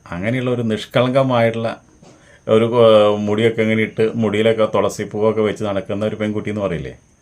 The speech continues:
ശരിക്കും പറഞ്ഞാൽ കല്യാണം കഴിഞ്ഞ് കഴിഞ്ഞാൽ ഭർത്താവ് എങ്ങനെയാണ് പരിപാടി ചെയ്യണേന്ന് പോലും അറിയില്ല, എന്തൊക്കെയാ ചെയ്യാന്ന് പോലും അറിയില്ല.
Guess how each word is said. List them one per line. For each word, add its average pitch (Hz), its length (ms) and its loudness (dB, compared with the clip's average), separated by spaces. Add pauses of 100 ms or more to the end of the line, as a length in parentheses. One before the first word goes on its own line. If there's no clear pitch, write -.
(180)
ശരിക്കും 85 360 -4
പറഞ്ഞാൽ 139 280 0
കല്യാണം 104 380 0
കഴിഞ്ഞ് 123 220 -2
കഴിഞ്ഞാൽ 120 280 -2
ഭർത്താവ് 101 440 2 (460)
എങ്ങനെയാണ് 127 400 0 (120)
പരിപാടി 107 380 4 (100)
ചെയ്യണേന്ന് 113 420 0 (100)
പോലും 127 380 0 (340)
അറിയില്ല, 92 320 0 (240)
എന്തൊക്കെയാ 95 440 -4
ചെയ്യാന്ന് 107 420 -2
പോലും 123 260 0
അറിയില്ല. 87 280 -2